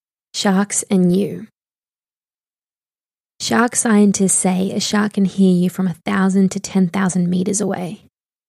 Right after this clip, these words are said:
smell and see you from ten to a hundred meters, and perceive you electromagnetically via sensors called ampullae of Lorenzini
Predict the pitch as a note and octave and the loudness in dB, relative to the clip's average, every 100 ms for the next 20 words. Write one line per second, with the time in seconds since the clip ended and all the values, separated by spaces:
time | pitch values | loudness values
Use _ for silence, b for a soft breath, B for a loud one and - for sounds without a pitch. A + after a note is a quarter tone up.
0 | _ - - G3 F#3+ G3+ G#3+ G3+ F#3 - | _ -4 2 4 4 2 0 2 2 2
1 | - G3+ F3+ - F#3+ A3+ _ - F#3+ - | 2 2 0 -4 -8 -10 _ -6 -6 -2
2 | F#3 F3+ E3+ G3 F3 F3+ G3+ F#3 G#3 F#3+ | 0 0 -2 -4 -2 -2 -4 -6 -6 -6
3 | A3+ - - _ _ _ _ - F3+ F#3 | -8 -12 -16 _ _ _ _ -2 0 2
4 | - G#3+ G#3 F#3+ F#3 F#3 E3+ - F3+ E3+ | 2 2 4 4 2 0 -2 -2 -2 0
5 | E3+ F3 F3+ - - G3+ _ _ _ - | -2 -4 -6 -10 -12 -12 _ _ _ 0
6 | F#3+ F3+ - F#3+ F3+ F#3+ F3+ - F#3+ F#3+ | 2 4 2 2 2 -2 -4 -4 -4 -2
7 | G3+ G3 G3+ G3 F#3+ F#3+ F#3+ G3 F#3+ F#3+ | 0 0 2 0 0 -2 -2 -2 -2 -2
8 | - F3+ | -2 -6